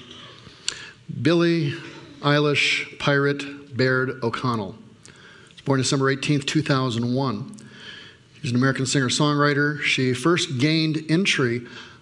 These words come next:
um, to the market not by radio in the mainstream, but by the mobile platforms that your teenagers are listening to.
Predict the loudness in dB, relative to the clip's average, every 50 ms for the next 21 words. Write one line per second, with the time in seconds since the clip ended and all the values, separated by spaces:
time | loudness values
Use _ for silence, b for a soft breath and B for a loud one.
0 | B -2 0 0 0 0 2 2 2 2 2 2 0 0 2 2 2 2 2 2
1 | 2 2 2 4 4 4 4 4 4 4 2 2 0 0 0 0 2 2 2 2
2 | 0 0 -2 -2 -2 0 0 0 0 0 2 2 2 2 2 2 2 2 2 2
3 | 0 0 0 0 2 2 2 4 2 2 0 2 0 0 0 0 -4 -4 -4 -2
4 | -2 -2 -2 -2 -2 -2 -2 0 0 0 0 0 0 -2 -2 -2 -2 -2 -2 -2
5 | -2 -4 -4 -4 -6 -4 -6 -6 -6 -8